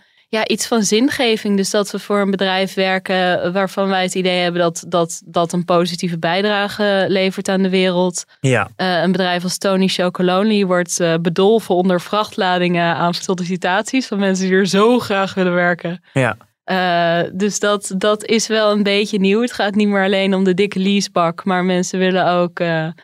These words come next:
Speaker 2: Ja.
Speaker 1: ja, met trots voor een bedrijf werken.
Speaker 2: En de sfeer ook, hè? De, de welbekende, nou ja, eh,
Speaker 1: Ja.
Speaker 2: pingpongtafel en zo, eh, de borrels, dat, dat is ook belangrijk volgens mij.
Speaker 1: Ja.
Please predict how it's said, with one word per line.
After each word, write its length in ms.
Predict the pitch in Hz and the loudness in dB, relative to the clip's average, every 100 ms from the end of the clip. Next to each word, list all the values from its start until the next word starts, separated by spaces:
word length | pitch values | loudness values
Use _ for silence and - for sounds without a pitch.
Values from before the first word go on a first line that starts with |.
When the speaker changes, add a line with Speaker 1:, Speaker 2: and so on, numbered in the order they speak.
| _ | _
Speaker 2:
Ja. 240 | 131 113 | 0 0
Speaker 1:
ja, 380 | - 202 147 - - | -2 -2 -2 -4 -8
met 260 | - 185 | -2 -2
trots 320 | 185 185 180 - | -2 -4 -4 -8
voor 240 | - 170 | -6 -4
een 100 | 165 | -2
bedrijf 380 | 170 165 160 208 | -2 0 -2 -2
werken. 460 | 208 202 202 262 294 _ | -2 -2 -2 -6 -8 _
Speaker 2:
En 140 | 160 | 2
de 80 | 170 | 2
sfeer 480 | 143 - 190 151 98 | 2 2 2 2 4
ook, 220 | 92 101 | 2 2
hè? 300 | 143 214 202 | 2 4 4
De, 140 | 165 127 | 4 2
de 120 | 123 | 2
welbekende, 760 | 127 131 110 131 117 120 110 110 | 2 2 0 0 2 4 4 2
nou 140 | 113 | 2
ja, 140 | 104 101 | 2 4
eh, 60 | 110 | 4
Speaker 1:
Ja. 140 | 254 | 4
Speaker 2:
pingpongtafel 920 | 196 131 131 117 143 127 123 - 120 | 2 2 0 0 0 0 0 2 2
en 80 | 117 | 4
zo, 480 | 135 127 139 143 120 101 107 | 2 4 6 6 6 4 4
eh, 60 | |
de 80 | 120 | 2
borrels, 460 | 110 127 143 147 175 | 2 2 4 2 0
dat, 160 | 156 | -2
dat 140 | - 147 | -2 -4
is 140 | - | -2
ook 120 | 147 | -2
belangrijk 440 | 151 127 110 98 95 | 2 0 0 -2 -2
volgens 240 | 113 - | -6 -4
mij. 200 | 110 98 - _ - | -4 -4 -8 _ -2
Speaker 1:
Ja. 280 | 233 233 | 0 0